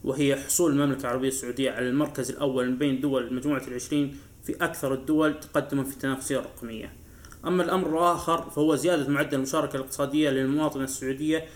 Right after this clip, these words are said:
بمعدل ثلاثة وثلاثين بوينت خمسة، آه، في المية.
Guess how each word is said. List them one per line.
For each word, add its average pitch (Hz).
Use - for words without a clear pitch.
بمعدل 143
ثلاثة 156
وثلاثين 131
بوينت 139
خمسة، 147
آه، 123
في 123
المية. 117